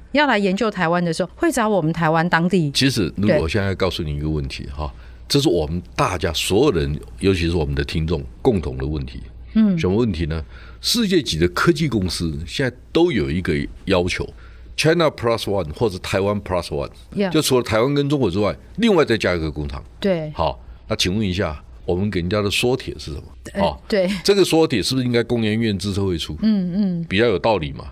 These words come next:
Speaker 1: 对。
Speaker 2: 那现在大家跑来问我，
Speaker 1: <laughs> 那
Speaker 2: 那我是把工作停下来，哎，我可不可以在I C之音呼吁一下？
Speaker 1: 嘿，这样。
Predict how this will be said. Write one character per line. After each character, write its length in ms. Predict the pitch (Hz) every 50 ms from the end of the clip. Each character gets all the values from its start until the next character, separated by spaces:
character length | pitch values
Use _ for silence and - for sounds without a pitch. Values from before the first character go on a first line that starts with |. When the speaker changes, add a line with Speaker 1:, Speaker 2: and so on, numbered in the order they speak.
| - -
Speaker 1:
对。 260 | 196 185 160 143 147 - - -
Speaker 2:
那 80 | 156
现 100 | 156 -
在 60 | 160
大 140 | 143 - 131
家 80 | 127 127
跑 140 | 90 80 73
来 100 | 71 85
问 200 | 110 120 101 71
我， 120 | - - - - -
Speaker 1:
<laughs> 120 | - -
那 140 | - 220 269 247 - - - - - - -
Speaker 2:
那 100 | - 170 170 139 90 - - - - -
我 120 | 98 107
是 120 | 113 175
把 180 | 170 143 110 92
工 260 | 85 - 131 135 143
作 220 | 131 - 147 120 104
停 300 | - - - 82 95 104
下 140 | 127 95
来， 140 | 78 - - - - -
哎， 80 | - 120
我 200 | 120 113 113 120
可 120 | - -
不 120 | 104 104 117
可 80 | 123
以 320 | 131 123 117 107 101 87 78 - - - -
在 160 | - 117 110 107 104 104 101 98 95 85 - - -
I 80 | 110
C 120 | 107 110 113
之 180 | 104 - 113
音 160 | 110 107 107 104 -
呼 220 | - 135 147 156
吁 140 | 147 110 76
一 40 | 69
下？ 160 | - - - - - -
Speaker 1:
嘿， 160 | 190 185 165 - - - - 180
这 60 | 190
样。 100 | 170